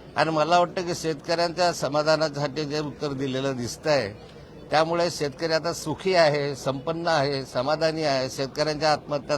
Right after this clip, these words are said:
थांबतील अशा भूमिकेमधनं आज आपल्याला सरकार दिसलंय. हे सरकार संवेदनशील नाही आहे,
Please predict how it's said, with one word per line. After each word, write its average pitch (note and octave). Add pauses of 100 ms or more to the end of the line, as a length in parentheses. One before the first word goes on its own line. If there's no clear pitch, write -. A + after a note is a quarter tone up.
थांबतील B2 (520)
अशा E3+
भूमिकेमधनं E3+
आज E3+
आपल्याला D3
सरकार C#3
दिसलंय. C#3 (400)
हे D#3+
सरकार D3+
संवेदनशील E3
नाही C#3
आहे, D#3